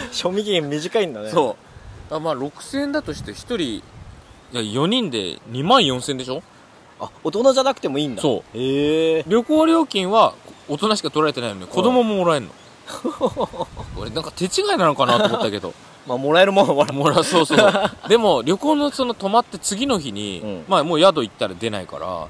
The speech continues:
Speaker 1: うん。
Speaker 2: 次の日に帰るまでに二万四千使えない。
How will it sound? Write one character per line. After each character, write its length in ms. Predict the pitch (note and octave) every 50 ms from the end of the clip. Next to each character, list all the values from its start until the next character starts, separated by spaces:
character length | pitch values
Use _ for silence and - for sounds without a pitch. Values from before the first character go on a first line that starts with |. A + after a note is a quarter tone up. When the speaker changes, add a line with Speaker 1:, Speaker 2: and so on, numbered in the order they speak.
| D#2+
Speaker 1:
う 40 | G2+
ん。 120 | F#2+ F2 D#2+ - - - - -
Speaker 2:
次 260 | - - F#3+ A#3+ C4+
の 100 | C4+ G#3
日 140 | D#3+ C3+ A2
に 320 | A2 A#2 A#2 G#2 F#2 - -
帰 220 | - - C4 C#4+
る 80 | B3 F3+
ま 120 | D3 C3
で 100 | - G#2+
に 100 | F#2+ F#2+
二 100 | A2 B2
万 160 | D3+ G3 G#3+ D#3
四 140 | B2+ B2
千 160 | - - A2 -
使 180 | - - B2+
え 80 | B2 G#2+
な 60 |
い。 40 | E2+